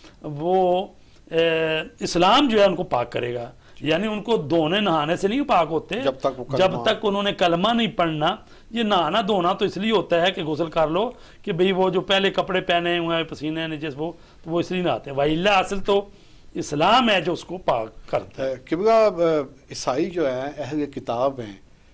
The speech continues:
Speaker 2: लेकिन हमारे आम तासुर जो पाया जाता है कि ये उनका, अ,
Speaker 1: जी,
Speaker 2: बर्तन
Speaker 1: नहीं,
Speaker 2: धोना है।
Speaker 1: अहले किताब पाक है,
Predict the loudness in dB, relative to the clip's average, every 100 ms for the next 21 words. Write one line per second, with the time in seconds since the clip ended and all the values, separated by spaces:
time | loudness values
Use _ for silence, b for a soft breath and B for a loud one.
0 | b -14 -6 -6 -4 0 2 2 0 -2
1 | -2 0 0 0 -2 -6 -6 -10 -20 -16
2 | -16 -8 -6 -6 -6 -8 -8 -10 -10 -16
3 | b b b b -14 -12 -8 -8 -6 -4
4 | -4 -6 -8 -8 -8 -8 -6 -2 2 2
5 | 2 0 0 0 0 2 2 0 -2 -2
6 | 0 0 -2 -4 -14